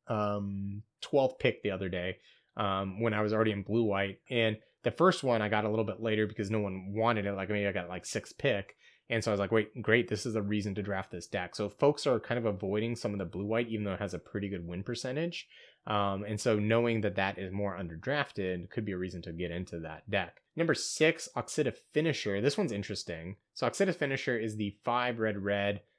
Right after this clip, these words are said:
seven five trample with affinity for equipment. It has an also of six point four three and a win rate of fifty-five percent. So again,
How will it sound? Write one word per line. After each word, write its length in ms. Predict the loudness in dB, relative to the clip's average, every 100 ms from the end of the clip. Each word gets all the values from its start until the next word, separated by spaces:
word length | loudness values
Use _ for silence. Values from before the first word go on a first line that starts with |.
| _
seven 340 | -2 2 2 2
five 220 | 0 0
trample 420 | 0 0 2 0
with 160 | 0 -2
affinity 340 | -2 -2 -2
for 180 | -4 -6
equipment. 460 | -2 0 0 -4 -2
It 60 | -2
has 100 | -2
an 80 | 0
also 300 | 2 2 0
of 80 | -2
six 160 | -4 -4
point 180 | -6
four 140 | -4 -6
three 380 | -4 -2 0 -2
and 120 | -4
a 60 |
win 180 | -4 -2
rate 140 | -2 -2
of 80 |
fifty-five 420 | -4 -4 -4 -6 -6
percent. 320 | -6 -6 -6 _ _ _
So 120 | 2
again, 380 | 6 6 6